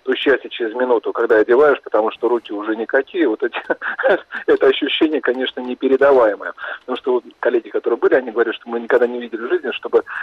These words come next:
вот, э, когда человек стоит, у него с непривычки вот лицо становится тут же белым. А, это вот как раз вот так вот схватывает мороз. При этом военнослужащие, которые,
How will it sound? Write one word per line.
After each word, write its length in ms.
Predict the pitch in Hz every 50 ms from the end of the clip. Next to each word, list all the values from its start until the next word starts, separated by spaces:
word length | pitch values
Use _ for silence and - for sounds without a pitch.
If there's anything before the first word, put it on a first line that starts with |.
| - - -
вот, 120 | 120 120 - -
э, 220 | 117 120 123 117 110
когда 200 | - 120 120 113
человек 260 | - - 127 117 -
стоит, 360 | - - 175 190 214 196 -
у 60 | 139 127
него 280 | 127 131 131 135 127
с 200 | 117 101 - -
непривычки 540 | 123 - - 139 139 127 113 - - - 107
вот 140 | 104 101 - -
лицо 240 | 175 170 - 180 160
становится 500 | - - 120 117 135 139 127 - 123 -
тут 220 | - - 139 -
же 140 | - 127 120 -
белым. 360 | 135 131 120 - 95 90 - - _ - - - - - - - _ - - _ -
А, 540 | - - 120 123 123 120 120 117 120 120 117 113 - -
это 180 | - 120 - -
вот 160 | 131 127 -
как 200 | - 123 117 -
раз 120 | 156 143 -
вот 100 | 127 -
так 160 | - 139 -
вот 100 | - -
схватывает 540 | - - - 131 127 120 - 113 110 110 -
мороз. 320 | 127 131 131 117 95 - - _
При 120 | - 139 160
этом 220 | 160 - 143 127 - _ _ -
военнослужащие, 760 | 117 127 131 143 143 139 - - 117 107 - - - - 113
которые, 380 | - 117 - - 120 120 113